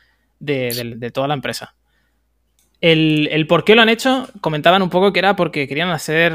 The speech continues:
eh, profit, eh, la compañía, ¿no? Estamos en un momento económicamente delicado, donde cuesta levantar capital, ¿no? Y un poco el movimiento de Twilio es asegurarse un poco el,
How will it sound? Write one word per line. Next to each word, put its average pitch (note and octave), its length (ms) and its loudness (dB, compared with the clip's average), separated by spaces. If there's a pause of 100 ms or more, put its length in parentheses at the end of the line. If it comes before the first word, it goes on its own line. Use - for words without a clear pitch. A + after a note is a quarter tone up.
eh, C3 280 -8
profit, - 420 -6 (260)
eh, B2 360 -8
la B2+ 120 -6
compañía, B2 440 -8
¿no? D#3 140 -8
Estamos C#3+ 280 -10
en D3+ 60 -6
un C#3+ 40 -6
momento C#3 560 -6 (340)
económicamente C3 680 -6
delicado, D3 600 -4 (160)
donde B2 260 -12
cuesta C#3 300 -6
levantar B2+ 320 -6
capital, D3+ 440 -4
¿no? G3+ 160 -10
Y B2+ 220 -8
un B2+ 180 -16
poco C3+ 200 -6
el C#3 60 -4
movimiento C3 340 -6
de B2+ 120 -4
Twilio C3+ 280 -4
es C#3 240 -2 (360)
asegurarse E3+ 560 4
un E3 100 -2
poco E3+ 480 0
el, C#3 580 -6